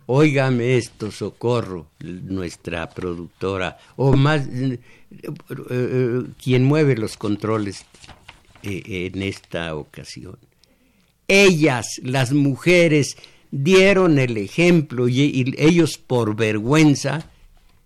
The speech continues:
fueron tras ellas, las imitaron,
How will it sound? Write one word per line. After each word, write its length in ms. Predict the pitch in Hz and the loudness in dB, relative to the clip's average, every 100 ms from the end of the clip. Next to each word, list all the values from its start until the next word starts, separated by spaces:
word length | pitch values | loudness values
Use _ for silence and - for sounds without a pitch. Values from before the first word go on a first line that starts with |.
| _ _ _ _ | _ _ _ _
fueron 420 | - 135 131 139 127 | -4 -2 0 -2 -4
tras 300 | 117 101 135 | -10 -6 0
ellas, 360 | 131 120 110 | 0 0 -2
las 240 | 98 85 110 | -6 -8 -6
imitaron, 760 | 104 98 - 117 113 104 107 | -4 -6 -6 -4 -4 -6 -10